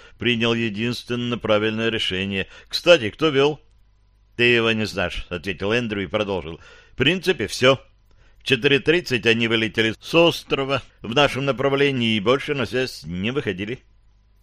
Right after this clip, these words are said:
"Квадрат сто двадцать", — Кир покачал головой, пристально разглядывая карту. "Там я не был. А что сигналы спасательных маячков?"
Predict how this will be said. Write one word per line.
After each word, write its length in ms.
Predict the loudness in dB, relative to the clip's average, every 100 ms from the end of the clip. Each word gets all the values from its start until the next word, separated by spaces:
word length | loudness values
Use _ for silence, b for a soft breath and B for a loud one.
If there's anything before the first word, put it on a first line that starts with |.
| _ _ _ _ _
"Квадрат 580 | 0 2 4 4 2 -2
сто 300 | -10 -6 -4
двадцать", — 1040 | -2 0 0 0 -8 -10 -10 -10 -14 -18 -20 b b _
Кир 200 | -2 -2
покачал 540 | -2 -4 -4 0 0
головой, 540 | 0 0 0 0 0 -2 b b
пристально 560 | -4 -4 -2 -2 0 0
разглядывая 640 | -2 -4 0 0 0 -2
карту. 560 | -2 0 0 -2 -12 -14 _ _ _ _ _ _ _
"Там 300 | 4 4 2
я 160 | -2 -2
не 200 | 0 -2
был. 240 | -4 -6 -12 B B B B
А 400 | 4 6 4 -2
что 240 | -2 0
сигналы 640 | 0 -4 -2 2 2 0
спасательных 720 | -4 -4 0 0 0 -2 -4 -4
маячков?" 640 | -4 -4 -4 -2 -2 -6